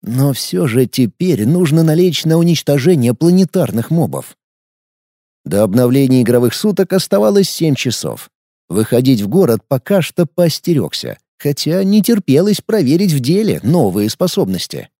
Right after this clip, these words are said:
Не удержавшись, запустил огненным потоком. Каменная кладка через полторы секунды превратилась в магму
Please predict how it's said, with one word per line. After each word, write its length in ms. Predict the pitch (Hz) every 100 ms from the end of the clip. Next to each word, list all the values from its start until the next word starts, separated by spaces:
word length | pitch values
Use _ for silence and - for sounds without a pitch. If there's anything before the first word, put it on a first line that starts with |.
| _ _ _ _ _ _ -
Не 160 | 95 110
удержавшись, 880 | 101 104 90 127 175 147 165 - -
запустил 720 | 160 151 160 208 - 226 214
огненным 380 | 208 185 190 175
потоком. 560 | 175 110 76 67 62 _ _ _ _ _ _ -
Каменная 560 | 131 160 156 143 139
кладка 500 | - 147 185 143 147
через 300 | 131 160 160
полторы 400 | - 170 170 175
секунды 640 | 147 151 - 214 165 117 120
превратилась 680 | 190 185 190 202 202 190
в 60 | 147
магму 640 | 160 190 143 80 85 64